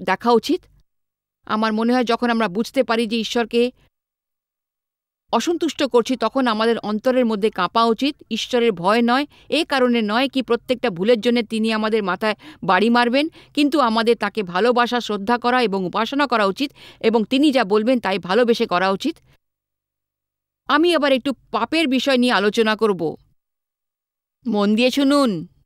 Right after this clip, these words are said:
হুম, একটু বেশি হয়ে গেছিল, তাই না?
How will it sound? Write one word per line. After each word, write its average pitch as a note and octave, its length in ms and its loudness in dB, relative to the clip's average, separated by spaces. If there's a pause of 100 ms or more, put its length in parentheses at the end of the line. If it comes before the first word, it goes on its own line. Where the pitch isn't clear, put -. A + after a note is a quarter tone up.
(2500)
হুম, D#3+ 400 -6 (4000)
একটু C#4 200 -4
বেশি A#3 340 0
হয়ে C#4+ 120 2
গেছিল, G#3+ 280 0
তাই F#3+ 180 -2
না? C4 200 -4